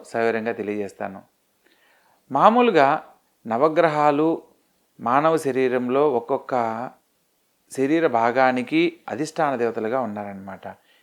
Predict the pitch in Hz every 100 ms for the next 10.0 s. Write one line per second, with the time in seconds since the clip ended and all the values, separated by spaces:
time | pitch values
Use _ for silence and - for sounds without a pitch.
0 | _ 127 131 175 127 135 135 _ _ _
1 | - 151 165 196 139 131 147 - _ _
2 | _ _ _ 131 160 165 151 127 117 113
3 | 110 104 165 135 113 117 107 101 101 95
4 | 101 - _ _ _ _ _ _ _ _
5 | _ - 208 226 185 156 147 139 135 135
6 | 143 123 - _ - 143 147 151 147 127
7 | 117 117 110 107 - 117 110 110 127 135
8 | 123 110 107 104 101 104 101 104 117 151
9 | 220 - 107 110 110 101 101 98 95 95